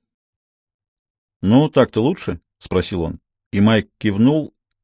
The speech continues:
голова у него слегка кружилась, в затылке по-прежнему ломило.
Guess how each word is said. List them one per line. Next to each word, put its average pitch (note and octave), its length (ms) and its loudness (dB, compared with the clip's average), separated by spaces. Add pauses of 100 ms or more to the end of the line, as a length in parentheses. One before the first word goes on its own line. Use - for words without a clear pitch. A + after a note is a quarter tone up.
(100)
голова A2 440 2
у G#2+ 80 2
него F#2+ 200 0
слегка G#2 360 -2
кружилась, A#2+ 580 -2
в G2+ 100 -4
затылке G#2+ 540 -2
по-прежнему G2+ 480 -2
ломило. A2+ 400 2